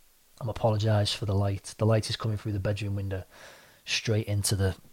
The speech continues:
the camera. Something I need to get better at, but persevere with it. It's the content, the content that matters. So briefly, I'll discuss the,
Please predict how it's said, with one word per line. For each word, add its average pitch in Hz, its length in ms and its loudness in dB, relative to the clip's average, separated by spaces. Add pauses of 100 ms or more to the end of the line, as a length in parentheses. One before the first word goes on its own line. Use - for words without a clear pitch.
(600)
the - 80 -8
camera. 92 400 0 (1080)
Something 104 340 2
I 104 40 4
need 101 120 2
to - 120 2
get 92 140 -2
better 98 200 2
at, 90 120 0
but 98 180 2 (1040)
persevere 104 480 6
with 95 140 6
it. 92 140 4 (260)
It's - 120 -12
the - 80 8
content, - 800 8 (100)
the - 80 -6
content 127 440 12
that - 80 -4
matters. - 360 -6 (2250)
So - 140 2
briefly, 151 340 12
I'll 147 100 12
discuss 139 420 10
the, 123 220 6